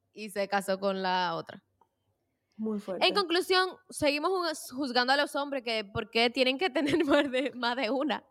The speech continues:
Speaker 2: Sí, es verdad, pero ¿por qué ella? Bueno, lo que pasa es que ella también se quería quedar con él, ¿comprende?
Speaker 1: Ella se enamoró.
Speaker 2: Sí.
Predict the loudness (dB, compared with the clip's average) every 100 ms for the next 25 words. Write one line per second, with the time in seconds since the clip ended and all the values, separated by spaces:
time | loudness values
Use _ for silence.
0 | _ -16 0 2 6 8 8 8 4 -2
1 | _ _ 2 6 6 8 6 6 0 2
2 | 2 4 4 4 4 4 -2 -2 0 -2
3 | -6 -12 _ -8 2 6 6 6 6 4
4 | 6 8 8 8 4 4 2 2 0 2
5 | 0 0 -2 -4 -2 -6 -8 _ -8 -6
6 | -2 -2 -2 -4 -4 0 4 4 2 -4
7 | -4 -4 -6 -4 -2 -2 -4 -6 _ _
8 | _ _ -20 -10 -4 -2 -2 -4